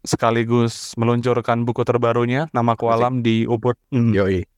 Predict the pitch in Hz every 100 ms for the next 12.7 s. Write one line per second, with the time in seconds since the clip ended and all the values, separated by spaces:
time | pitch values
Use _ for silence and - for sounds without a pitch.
0 | - 143 151 139 135 - - 131 123 127
1 | 127 127 120 123 117 117 110 104 107 101
2 | 110 107 107 113 110 107 107 - - -
3 | 110 104 104 98 101 101 101 98 117 110
4 | 98 98 _ _ 117 120 139 151 131 113
5 | 117 113 110 113 113 113 113 113 113 113
6 | 139 143 - - 113 120 127 - - 113
7 | 110 110 113 123 131 135 135 _ - 113
8 | 110 110 110 117 - 139 139 139 143 143
9 | - _ - 120 107 - - _ - 123
10 | 127 123 123 139 - 170 90 110 123 127
11 | 131 131 127 127 123 123 127 127 127 -
12 | 127 131 139 135 - -